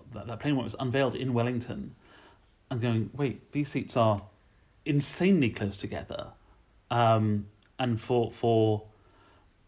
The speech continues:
it was for, for the aircraft and for the, and for the, you know, just, just the living space. Um, Air New Zealand was, was pretty upset that everyone was receiving it that way. Um, and eventually, you know, after, what was it, six months, took out a row and spaced it out more, and,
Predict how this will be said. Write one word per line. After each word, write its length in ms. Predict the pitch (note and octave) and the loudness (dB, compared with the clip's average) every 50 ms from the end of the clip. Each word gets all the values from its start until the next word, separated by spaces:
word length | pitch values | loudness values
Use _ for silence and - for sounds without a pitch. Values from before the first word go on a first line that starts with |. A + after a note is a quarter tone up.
| _ _ _ _ _ _ _ _ _ _ _ _ _ _ - F3 D#3+ D#3 - - _ _ - - - | _ _ _ _ _ _ _ _ _ _ _ _ _ _ -18 -16 -16 -16 -18 -20 _ _ -20 -18 -12
it 240 | - E3 E3 E3 - | -8 -4 -4 -4 -4
was 140 | E3 - - | -4 -4 -4
for, 160 | D3 C3 B2 | -4 -4 -4
for 320 | - - B2+ G#2+ F#2+ - | -4 -4 -6 -6 -6 -6
the 160 | - C3 - | -8 -6 -2
aircraft 400 | B2+ C#3 D3+ D3 - F3 E3 E3 | 0 0 0 0 -2 -4 -4 -2
and 200 | - - A#2+ A2+ | -2 -4 -4 -4
for 100 | - - | -4 -4
the, 200 | G#2+ G#2+ G#2 - | -2 -2 -2 -4
and 180 | - G#2 G#2 G2+ | -4 -6 -8 -8
for 100 | - G#2+ | -8 -8
the, 260 | G2+ G2 G2 G2+ G2+ - _ _ _ - - - - - | -8 -6 -6 -8 -10 -12 _ _ _ -20 -20 -20 -16 -12
you 80 | C3+ B2 | -8 -8
know, 40 | A2 | -8
just, 240 | G#2 - - - - | -8 -10 -14 -14 -12
just 180 | - - - | -12 -10 -6
the 100 | - G2+ G2+ G2 | -6 -8 -6 -6
living 340 | G#2 C#3+ D3+ G#3+ D#3+ A#2 G#2 | -6 -4 -2 -2 -2 -2 -4
space. 640 | - - - - - - - - - - - - - _ _ - - - - - - - | -6 -8 -12 -12 -14 -16 -14 -14 -12 -12 -12 -12 -16 _ _ -20 -20 -20 -20 -18 -10 -6
Um, 220 | G#2+ G#2+ G2+ G2+ - - - _ _ - | -4 -4 -4 -4 -8 -12 -20 _ _ -6
Air 80 | B2+ | -4
New 60 | B2 | -2
Zealand 300 | A2+ A2+ A#2 A2 G#2 G2+ | -2 0 0 0 -2 -2
was, 180 | G2+ G2 F2+ - | -4 -6 -8 -6
was 180 | A2 G#2 F#2+ - | -6 -6 -6 -8
pretty 320 | - - - - A2+ G#2+ | -10 -12 -6 -4 -2 -2
upset 360 | A2 - - - - - - | -2 -4 -4 -4 -4 -4 -4
that 80 | - - | -6 -10
everyone 280 | A2+ G#2+ A2+ G#2 G#2 | -10 -8 -6 -4 -4
was 200 | G#2+ G2+ F#2+ F2+ | -4 -4 -4 -6
receiving 400 | A2+ A#2 G#2+ - B2+ B2 A#2 A2+ | -6 -8 -6 -4 -2 -2 -2 -2
it 100 | A2 F#2+ | -4 -4
that 180 | - A2+ - - | -4 -4 -4 0
way. 300 | A#2+ A#2+ B2+ C#3+ D3 - - | 0 0 0 0 -2 -4 -2
Um, 360 | - A2+ G#2+ A2 A2 A2 - - | -2 0 0 0 -2 -4 -6 -6
and 380 | A#2+ A2+ A2 A2 A2 A2+ A2 - - - | -4 -2 -2 0 0 -2 -2 -6 -8 -8
eventually, 520 | - B2 B2+ C3+ C#3 - - - G#2 G#2 | -4 -2 -2 -2 -2 -4 -4 -4 -2 -2
you 100 | A2 A#2+ A#2 | -2 -2 -2
know, 100 | A2 G#2 | -2 -2
after, 180 | G#2+ - A#2 | -2 -2 -4
what 80 | A2 - | -4 -4
was 120 | G#2+ G2+ | -6 -8
it, 100 | - - | -10 -12
six 220 | - G#2+ - - - | -12 -12 -10 -8 -6
months, 380 | A#2 A2 - - - - - - _ - - - - - | -6 -6 -6 -8 -10 -12 -12 -14 _ -20 -20 -20 -16 -10
took 180 | - C#3 - - | -8 -6 -2 0
out 220 | A#2+ B2 A#2 - | 0 0 0 0
a 40 | B2 | 2
row 320 | A2+ A#2+ A#2+ B2 B2 A#2+ | 4 4 6 6 6 4
and 160 | A2+ A2 G#2 | 4 2 0
spaced 360 | - - - A#2+ B2 A#2+ - - | -2 -4 -2 -2 -4 -2 -2 0
it 60 | B2+ | 0
out 200 | A#2+ B2 A#2 A#2+ | 2 2 0 -2
more, 300 | B2 A#2 A#2 A#2 A2+ A2+ | -2 -2 0 0 0 0
and, 160 | A2 A2 A2 | 0 0 -2